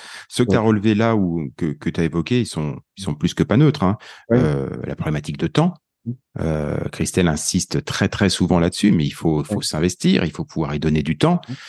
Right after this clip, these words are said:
Speaker 1: Donc, il faut le vouloir, mais il faut le pouvoir. Et on, on, on comprend que pour Axel, quand on
Speaker 2: Mm.
Speaker 1: mène des études qui sont particulièrement prenantes en parallèle, bah, c'est, c'est compliqué. La
Speaker 2: Mm.
Speaker 1: dimension familiale.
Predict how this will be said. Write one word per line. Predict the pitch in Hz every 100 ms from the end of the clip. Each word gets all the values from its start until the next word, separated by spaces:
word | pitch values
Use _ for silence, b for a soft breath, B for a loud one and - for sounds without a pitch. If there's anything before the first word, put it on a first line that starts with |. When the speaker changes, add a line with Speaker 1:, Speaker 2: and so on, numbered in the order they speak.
| B B B
Speaker 1:
Donc, | - 69 -
il |
faut | - 85
le |
vouloir, | 71 80 110 110
mais | 76 69 -
il | 117 -
faut | 98
le | 92
pouvoir. | - 78 120 143 78
Et | 69 69
on, | 69 - -
on, | 76 -
on | 80
comprend | - 76 - 95
que | 76 69 67 73 -
pour | 71
Axel, | 73 - 90
quand | - 71 -
on | 67
Speaker 2:
Mm. | - 101 95 B B B
Speaker 1:
mène | 73 90 82
des | 82 78
études | 82 98 92 78
qui | -
sont | - 78
particulièrement | 71 - 85 80 80 78
prenantes | - 101 98 98 -
en | 73
parallèle, | 76 78 82 78
bah, | 76 -
c'est, | - - - -
c'est | - -
compliqué. | - 151 - - 151 160 B
La | - 80
Speaker 2:
Mm. |
Speaker 1:
dimension | 71 80 78 - 85
familiale. | - 71 71 131 185 -